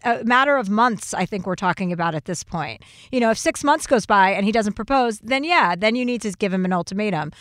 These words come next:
But I think what you said was perfect, the way you put it. Like, this is a priority for me, and not giving him an ultimatum is really good. You know, that was strong. You made yourself be heard. He understands. I don't think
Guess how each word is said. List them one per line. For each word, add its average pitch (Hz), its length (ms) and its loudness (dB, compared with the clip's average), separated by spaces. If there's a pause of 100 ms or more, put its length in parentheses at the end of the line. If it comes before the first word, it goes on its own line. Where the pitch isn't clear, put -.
(200)
But 233 100 0
I - 60 2
think 311 180 -4
what 370 140 -4
you 240 100 -4
said 294 220 2
was 311 180 -2
perfect, 277 460 -2
the 196 80 -4
way 208 100 0
you 196 140 -2
put 339 220 0
it. 202 200 0
Like, 196 200 -2
this 226 180 -6
is 233 80 -6
a 240 60 -6
priority 226 520 2
for 180 220 -6
me, 180 320 -4 (400)
and 208 320 0
not 233 280 4
giving 220 260 -2
him 196 140 2
an 196 100 -2
ultimatum 175 680 -2
is 185 180 -2
really 208 300 0
good. 156 420 -4
You 202 120 -4
know, 202 240 0
that 214 180 2
was 220 100 -8
strong. 214 480 2
You 208 80 0
made 208 220 0
yourself 214 400 -4
be 226 160 0
heard. 208 580 2 (320)
He 233 160 -2
understands. 208 1080 0 (440)
I 226 120 2
don't 240 160 -2
think 240 280 -4